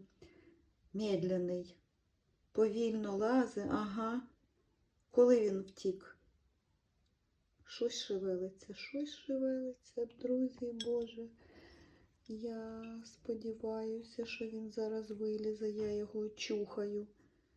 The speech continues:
Я його зараз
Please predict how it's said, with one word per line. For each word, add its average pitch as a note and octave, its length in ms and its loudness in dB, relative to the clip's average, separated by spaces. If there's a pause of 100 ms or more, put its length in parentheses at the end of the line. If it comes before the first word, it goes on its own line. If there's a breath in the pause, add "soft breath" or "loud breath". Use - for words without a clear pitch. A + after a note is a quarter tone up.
(1500 soft breath)
Я G#3 280 -10
його G#3 320 -10 (120)
зараз G#3 320 -6